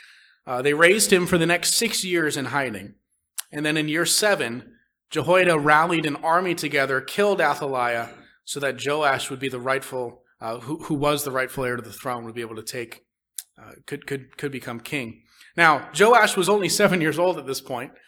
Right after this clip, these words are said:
Uh, can you imagine being king at seven years of age? Uh, and yet he was. And so Jehoiada helped him run things for a little bit until he was old enough to really function as king on his own. We'll pick up the story in verse one of Second Chronicles twenty-four. Joash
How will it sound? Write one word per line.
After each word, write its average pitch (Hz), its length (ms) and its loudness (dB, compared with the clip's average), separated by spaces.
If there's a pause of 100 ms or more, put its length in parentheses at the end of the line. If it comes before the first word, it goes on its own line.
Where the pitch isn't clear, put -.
(120)
Uh, 123 140 -6
can 151 140 -8
you 151 40 -4
imagine 151 260 2
being 135 160 -6
king 160 240 -4
at 123 100 -8
seven 143 240 -2
years 135 180 -6
of 127 80 -6
age? 147 300 0 (380)
Uh, 139 60 -4
and 135 120 -2
yet 143 120 2
he 156 100 0
was. 151 320 4
And 151 100 -4
so 170 160 4
Jehoiada 170 520 4
helped 180 280 2
him 165 140 0
run 175 220 2
things 147 240 -2
for 147 120 -4
a 135 40 -2
little 127 180 -4
bit 123 280 -2 (460)
until 147 260 -2
he 156 100 0
was 143 140 -2
old 147 220 0
enough 147 180 0
to 147 120 -6
really 139 180 0
function 151 500 -2
as 127 160 -2
king 147 260 -8
on 131 180 -4
his 123 200 -8
own. 139 320 -8 (720)
We'll 131 80 -12
pick 196 120 6
up 202 80 2
the 165 60 -2
story 190 340 4
in 160 100 0
verse 156 200 0
one 165 220 2
of 156 120 -2
Second 170 280 -2
Chronicles 156 600 0
twenty-four. 165 600 0
Joash 165 520 4